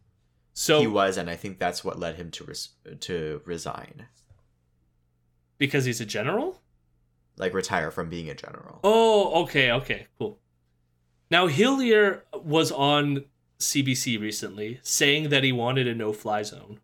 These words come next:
Speaker 1: over Ukraine. And Ezra correctly points out that this would mean World War Three and nuclear war, and how, uh, like, batshit crazy this is. <laughs> And it is. Like, I don't know why this Rick Hillier person thinks that it's a good idea,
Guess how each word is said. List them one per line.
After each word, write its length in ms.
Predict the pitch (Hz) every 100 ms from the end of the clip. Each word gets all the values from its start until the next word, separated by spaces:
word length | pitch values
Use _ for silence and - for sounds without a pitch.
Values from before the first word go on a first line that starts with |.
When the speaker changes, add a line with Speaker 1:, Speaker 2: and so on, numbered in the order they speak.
| _ -
Speaker 1:
over 200 | 131 175
Ukraine. 580 | 220 311 - 123 85 - _ _ _ _ _ _ _ _ _ _ _
And 320 | 170 175 170 -
Ezra 340 | 214 233 240
correctly 460 | - 180 233 - 233
points 360 | 208 175 147 135
out 280 | 127 -
that 160 | 143 139
this 180 | 131 -
would 140 | 139
mean 180 | 135 135
World 200 | 120 120
War 100 | 110
Three 380 | 113 208 220 220
and 100 | 135
nuclear 320 | 120 - 113
war, 480 | 131 214 202 202 202 - _ _ -
and 180 | 131 123
how, 400 | 127 120 120 117
uh, 220 | 117 131 - -
like, 220 | 107 104 _ _ _
batshit 580 | 135 135 131 - - 117
crazy 360 | - 262 226 151
this 240 | 113 -
is. 420 | 135 - - - 807
<laughs> 40 | - 762 - -
And 140 | 156 175
it 120 | 190
is. 400 | 247 131 135 - -
Like, 200 | 156 147
I 100 | 151
don't 160 | 175 170
know 200 | 175 185
why 420 | 175 180 185 175
this 280 | 160 156 -
Rick 180 | 160 160
Hillier 340 | 165 165 160
person 400 | 151 160 160 147
thinks 180 | 151 147
that 140 | 156
it's 120 | 139 139
a 60 |
good 140 | 135 139
idea, 460 | 135 202 220 233